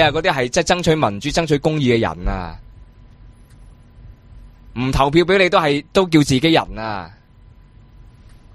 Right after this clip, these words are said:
唔通社民連嘅人話：「屌，唔撚投社民連嗰啲唔撚係人嚟嘅？」係咪咁樣啊？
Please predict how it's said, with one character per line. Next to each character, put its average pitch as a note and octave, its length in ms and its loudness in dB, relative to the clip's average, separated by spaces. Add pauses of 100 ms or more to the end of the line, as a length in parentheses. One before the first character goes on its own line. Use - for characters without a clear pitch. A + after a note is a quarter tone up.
(600)
唔 C#3+ 100 -4
通 A3 100 2
社 E3+ 180 4
民 D3+ 140 -2
連 B2+ 100 -4
嘅 D3+ 100 4
人 C3 120 4
話： A2+ 240 2 (480)
「屌， G#3 140 4
唔 G3+ 80 -2
撚 F3 160 0
投 B2 160 0
社 D3+ 160 4
民 C#3+ 120 0
連 A#2+ 120 -6
嗰 D#3+ 60 2
啲 F#3+ 120 2
唔 B2+ 40 -6
撚 A#2+ 120 0
係 C#3 140 2
人 F2+ 140 -4
嚟 F2+ 120 -10
嘅？」 - 20 -16 (1700)
係 D3+ 100 2
咪 E3 100 4
咁 F3 220 4
樣 F3+ 80 6
啊？ D3+ 160 4